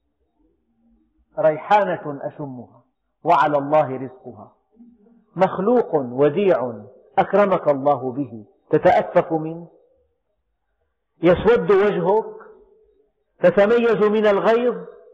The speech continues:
ما ذنب هذه الزوجة؟ لا ذنب لها ولا حيلة لها في ذلك. إلى الآن، إلى هذه الأيام، إذا ولدت،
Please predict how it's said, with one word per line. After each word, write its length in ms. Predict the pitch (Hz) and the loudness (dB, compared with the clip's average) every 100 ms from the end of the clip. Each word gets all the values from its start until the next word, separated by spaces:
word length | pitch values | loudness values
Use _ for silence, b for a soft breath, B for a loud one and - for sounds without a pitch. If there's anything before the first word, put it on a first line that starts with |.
| _ _ _ _ _ _ - | _ _ _ _ _ _ -2
ما 200 | 180 220 | 2 2
ذنب 280 | 185 180 160 | 2 0 0
هذه 480 | 160 160 143 143 | 0 0 0 -4
الزوجة؟ 500 | 135 117 147 131 131 139 - _ _ - | -8 -2 -2 -2 -10 -12 -18 _ _ -2
لا 160 | 214 | 2
ذنب 300 | 208 170 143 | 2 0 -4
لها 280 | 127 135 - - _ _ _ _ _ _ - | -8 -10 -16 -20 _ _ _ _ _ _ -2
ولا 280 | 190 233 220 | 2 2 2
حيلة 460 | 208 190 175 165 | 2 2 2 0
لها 240 | 160 151 147 | 0 0 -2
في 160 | 151 | -4
ذلك. 360 | 139 151 147 151 - _ _ _ _ _ 214 | -2 -2 -2 -10 -20 _ _ _ _ _ 0
إلى 300 | 240 294 247 | 2 2 2
الآن، 600 | 240 240 220 196 160 160 - - - - | 2 0 0 -2 -6 -12 -20 -20 -12 0
إلى 160 | 262 240 | 2 4
هذه 480 | 208 226 175 185 | 2 2 0 0
الأيام، 720 | 175 - 160 151 143 127 113 113 _ _ _ _ _ _ _ | -2 -2 -2 -2 -2 -4 -12 -20 _ _ _ _ _ _ _
إذا 420 | 220 208 214 208 202 | 0 2 4 2 2
ولدت، 640 | 240 233 208 214 208 196 | 2 0 0 0 -2 -4